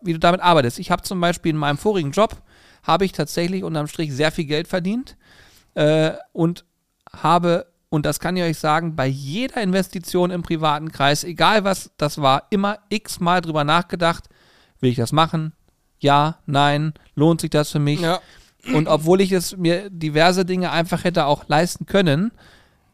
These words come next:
Speaker 1: habe ich das ganz oft nicht gemacht. Das ist bis heute noch so, dass ich da, äh, sehr, sehr, ich habe zum Beispiel, kann ich euch auch sagen, es gibt eine Jacke, die ich mir gerne kaufen wollen würde,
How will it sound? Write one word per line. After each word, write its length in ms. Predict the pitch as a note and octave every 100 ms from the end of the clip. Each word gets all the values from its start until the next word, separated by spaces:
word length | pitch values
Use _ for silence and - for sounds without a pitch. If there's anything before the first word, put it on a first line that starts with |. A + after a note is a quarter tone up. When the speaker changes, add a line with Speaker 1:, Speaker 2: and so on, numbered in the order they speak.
| _
Speaker 1:
habe 220 | D#3 G3
ich 60 |
das 240 | F#3+ E3 -
ganz 240 | E3 F#3+
oft 140 | F#3+ D#3+
nicht 160 | E3
gemacht. 240 | F3 E3+ C#3+
Das 100 | C#3
ist 60 |
bis 200 | D#3 -
heute 220 | F3+ F#3+
noch 160 | D3 A#2
so, 200 | A#2+ A#2+
dass 160 | B2 A#2+
ich 100 | -
da, 300 | B2 B2 A2+
äh, 260 | A#2 A#2+
sehr, 220 | A#2+ C#3 D3+
sehr, 160 | D3
ich 80 | E3
habe 100 | F3
zum 140 | -
Beispiel, 260 | F#3 F#3+ F#3
kann 140 | E3+
ich 120 | D#3+ D3
euch 80 |
auch 60 | F#3+
sagen, 300 | - C3 F#3 - -
es 100 | -
gibt 160 | G3
eine 180 | D#3+ D#3+
Jacke, 360 | D3+ - A2+ G2+ -
die 60 |
ich 60 | A#2+
mir 120 | A#2+
gerne 240 | A2+ G#2+
kaufen 340 | A2 G#2 G2+ G#2+
wollen 240 | G#2 G#2+
würde, 280 | A2 C3+ C#4+